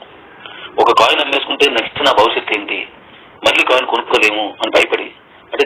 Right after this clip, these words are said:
జాగ్రత్త పడి భయపడి అనకూడదు, వాళ్ళు కూడా కాయిన్స్ కొనుక్కున్నారు. కాబట్టి తక్కువ కాయిన్స్ ఉన్న వాళ్ళు తప్పు చేయలేదు, గుర్తుపెట్టుకోండి ఇది. తక్కువ కాయిన్స్ ఉన్న వాళ్ళు తప్పు చేయలేదు. ఆ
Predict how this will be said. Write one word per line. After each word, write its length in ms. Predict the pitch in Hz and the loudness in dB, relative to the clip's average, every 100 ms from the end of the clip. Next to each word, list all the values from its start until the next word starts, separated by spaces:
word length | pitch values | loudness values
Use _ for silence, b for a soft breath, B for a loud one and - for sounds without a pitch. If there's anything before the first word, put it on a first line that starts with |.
| - | 2
జాగ్రత్త 280 | 101 - - | 2 2 0
పడి 140 | 98 | 0
భయపడి 260 | 104 107 104 | 0 0 0
అనకూడదు, 300 | 95 90 - B B - 107 | 0 -6 -8 B B 2 4
వాళ్ళు 180 | 147 | 4
కూడా 160 | 156 131 | 2 2
కాయిన్స్ 240 | 113 110 | 2 0
కొనుక్కున్నారు. 480 | - 98 - - - - | -2 -8 -10 -16 -16 -8
కాబట్టి 300 | - - 135 147 B B B - - | -6 -4 -4 -6 B B B -2 0
తక్కువ 240 | 143 - | 2 2
కాయిన్స్ 260 | 151 139 123 | 4 2 0
ఉన్న 120 | 117 | -2
వాళ్ళు 160 | 151 127 | 0 -2
తప్పు 220 | 117 120 - - | -4 -6 -4 -4
చేయలేదు, 680 | 95 92 90 - - 110 - - - | -2 -4 -4 -6 -6 -4 -6 -8 -8
గుర్తుపెట్టుకోండి 420 | - 113 - - | -4 -2 -4 -6
ఇది. 140 | - - - B B - - - | -12 -20 -20 B B -20 -6 0
తక్కువ 300 | 120 - 127 | 0 2 2
కాయిన్స్ 280 | 139 131 117 | 4 2 0
ఉన్న 100 | 113 | -2
వాళ్ళు 160 | 139 107 | -2 -2
తప్పు 140 | 107 - | -4 -6
చేయలేదు. 520 | - 87 82 - 101 98 - - B B B | -4 -6 -8 -8 -8 -8 -12 -20 B B B
ఆ 40 | - | 0